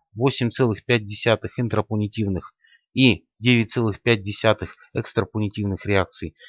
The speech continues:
это тот диапазон, который говорит в целом об уравновешенности, равной представленности тех и других реакций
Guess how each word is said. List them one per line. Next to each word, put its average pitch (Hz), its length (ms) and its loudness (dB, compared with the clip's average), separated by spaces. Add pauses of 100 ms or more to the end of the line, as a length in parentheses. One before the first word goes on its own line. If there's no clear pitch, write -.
(440)
это 165 260 6
тот 151 280 0
диапазон, 143 460 6
который 131 340 4
говорит 127 300 2
в - 80 -14
целом 139 440 2
об 131 220 4
уравновешенности, 131 1200 4
равной 120 400 4
представленности 117 920 0
тех - 240 -4
и 104 60 -4
других 104 460 -6 (240)
реакций 101 600 2